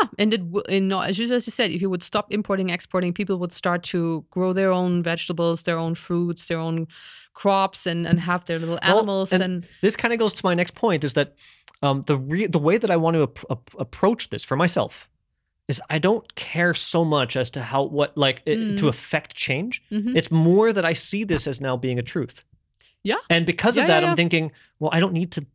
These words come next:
Speaker 2: play along. I'm not gonna buy anything anymore that
Speaker 1: Yeah.
Speaker 2: comes from two thousand kilometers away. I'm not gonna
Speaker 1: Yeah.
Speaker 2: participate. I'm not gonna support it.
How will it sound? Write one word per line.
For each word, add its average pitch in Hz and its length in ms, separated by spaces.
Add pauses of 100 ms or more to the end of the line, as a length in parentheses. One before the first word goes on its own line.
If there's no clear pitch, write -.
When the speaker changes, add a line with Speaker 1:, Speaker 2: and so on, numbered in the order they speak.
(500)
Speaker 2:
play 160 180
along. 151 380
I'm 135 60
not 180 180
gonna 185 180
buy 147 580
anything 131 460
anymore 127 420
that 120 140
Speaker 1:
Yeah. 214 140
Speaker 2:
comes 143 140
from 117 300 (480)
two 175 140
thousand 143 340
kilometers 135 440
away. 143 280
I'm 123 100
not 147 180
gonna 170 160
Speaker 1:
Yeah. 214 100
Speaker 2:
participate. 175 460
I'm 131 60
not 160 160
gonna 190 120
support 160 400
it. 175 140